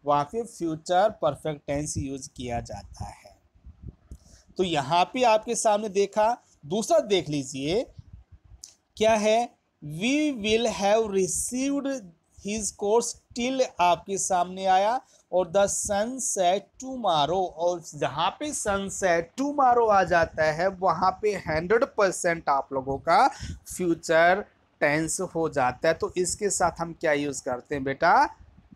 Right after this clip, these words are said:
फ्यूचर परफेक्ट कंटीन्यूअस टेंस, सॉरी, परफेक्ट टेंस यूज़ करते हैं।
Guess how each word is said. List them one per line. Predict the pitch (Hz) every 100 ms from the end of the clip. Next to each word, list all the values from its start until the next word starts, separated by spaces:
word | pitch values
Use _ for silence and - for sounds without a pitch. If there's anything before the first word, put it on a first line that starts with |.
| _ _ _ - - - - _
फ्यूचर | - 160 151 - 160
परफेक्ट | 160 233 233 214 180 -
कंटीन्यूअस | 156 135 135 143 -
टेंस, | 147 143 151 -
सॉरी, | 175 170 160
परफेक्ट | - 156 208 - -
टेंस | 143 185 -
यूज़ | 156 131 117
करते | - 113 107 - -
हैं। | 101